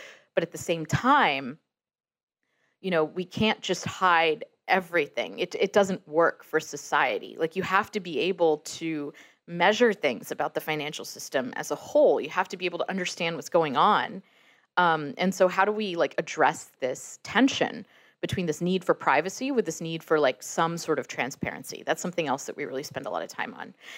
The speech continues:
And then a third thing, I think, is that, um, you know, this field could really go in a couple different directions. So, um, one sort of thing I like to bring up a lot is BitTorrent.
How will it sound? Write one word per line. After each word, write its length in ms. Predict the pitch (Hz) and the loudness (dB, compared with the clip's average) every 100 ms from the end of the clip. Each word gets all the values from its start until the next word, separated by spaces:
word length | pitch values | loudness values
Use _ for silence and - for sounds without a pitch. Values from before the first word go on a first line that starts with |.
| - | -2
And 180 | - 202 | 4 6
then 200 | 190 180 - | 4 2 0
a 80 | - | 4
third 320 | 294 370 - | 6 4 4
thing, 280 | 170 151 - | 2 0 -4
I 80 | 165 | -2
think, 360 | - 151 139 _ | 0 -2 -4 _
is 180 | 160 156 | -2 2
that, 300 | 156 143 - _ _ _ _ _ | 4 4 2 _ _ _ _ _
um, 400 | 165 156 143 127 - | -2 -2 -2 -8 -2
you 100 | 196 | 2
know, 40 | 185 | 4
this 240 | 254 - | 2 0
field 320 | - 247 277 | 0 4 4
could 200 | - 285 | 2 2
really 160 | 208 202 | 4 4
go 320 | 175 143 143 | 4 6 6
in 80 | 175 | 4
a 40 | 135 | 0
couple 420 | - 156 151 151 - | -4 0 2 0 -2
different 360 | 143 147 139 | -6 -6 -6
directions. 680 | 147 117 - - 233 277 - - _ _ | -4 -2 -2 4 4 4 0 -16 _ _
So, 540 | - - 180 170 160 - | -2 4 6 6 6 4
um, 400 | 160 151 147 147 | 2 4 0 -4
one 480 | - 170 175 220 254 | -6 2 4 4 2
sort 180 | - 233 | 2 -2
of 80 | 226 | 2
thing 180 | 208 190 | 2 4
I 80 | |
like 180 | 160 160 | 2 0
to 80 | 170 | 0
bring 200 | 160 156 | 0 2
up 140 | 147 | 2
a 40 | 156 | 2
lot 280 | 139 135 - | 4 2 0
is 220 | 151 143 | -8 -6
BitTorrent. 560 | - 165 - 139 - | 2 2 4 0 -2